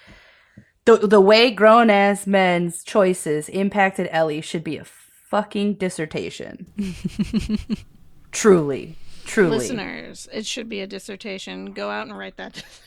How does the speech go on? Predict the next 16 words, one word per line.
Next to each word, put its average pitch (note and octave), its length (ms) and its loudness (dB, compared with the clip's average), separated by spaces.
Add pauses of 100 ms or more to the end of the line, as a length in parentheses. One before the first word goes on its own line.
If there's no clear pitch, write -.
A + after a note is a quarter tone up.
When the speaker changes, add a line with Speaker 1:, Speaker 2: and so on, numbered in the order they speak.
Speaker 1:
Because A3 300 6
not, A3+ 300 10
but - 120 2
not B3 300 4
one, G#3+ 460 4
but G3+ 320 0
two A#3 500 -4 (420)
grown A#3+ 560 4
men D3 460 0 (1600)
very G#3+ 360 4
much G#3+ 260 4
impacted F3 580 0
her D#3+ 160 0
poor, F3+ 440 2
traumatized, D#3+ 960 0
like, C#3 440 -4